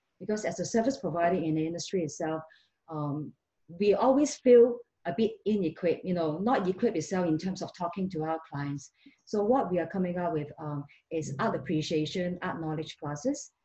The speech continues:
and also explain to them about the art ecosystem, you know, like N A C. You know, we work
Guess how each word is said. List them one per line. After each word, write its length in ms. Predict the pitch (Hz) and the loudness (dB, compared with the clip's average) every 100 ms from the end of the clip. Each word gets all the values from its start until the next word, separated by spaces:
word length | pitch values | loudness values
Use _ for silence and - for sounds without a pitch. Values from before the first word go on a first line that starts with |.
| - - - | -20 -16 -6
and 100 | 180 | -2
also 200 | 185 220 | 0 0
explain 320 | - - 214 | -2 0 0
to 60 | 196 | 2
them 160 | 185 180 | 0 -2
about 180 | 147 | -4
the 160 | - 196 | -6 -4
art 140 | 175 | -4
ecosystem, 720 | 175 185 175 - 135 - 131 127 _ _ _ _ _ | -4 -4 -4 -6 -8 -6 -6 -8 _ _ _ _ _
you 100 | 180 | -6
know, 120 | 160 156 | -4 -2
like 220 | 156 - | -2 0
N 180 | 190 190 | 2 2
A 80 | 180 | 0
C. 400 | - 156 143 147 | 0 -2 -2 -2
You 120 | 151 | -2
know, 80 | 156 | 2
we 140 | 180 | 2
work 200 | 202 302 | 4 2